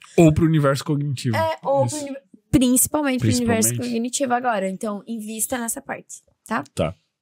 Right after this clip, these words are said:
Speaker 1: E colocar link ali, agora lançou a atualização que pode pôr vários, né?
Speaker 2: Isso,
Speaker 1: Mas tu acha
Speaker 2: consegue.
Speaker 1: ruim?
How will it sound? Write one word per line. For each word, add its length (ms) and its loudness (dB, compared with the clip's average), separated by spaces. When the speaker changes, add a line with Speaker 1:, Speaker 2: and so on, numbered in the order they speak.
Speaker 1:
E 180 10
colocar 380 4
link 420 4
ali, 420 4
agora 380 2
lançou 280 4
a 20 0
atualização 360 2
que 60 -2
pode 180 2
pôr 200 2
vários, 400 2
né? 160 0
Speaker 2:
Isso, 360 0
Speaker 1:
Mas 100 4
tu 100 4
acha 180 2
Speaker 2:
consegue. 220 2
Speaker 1:
ruim? 340 2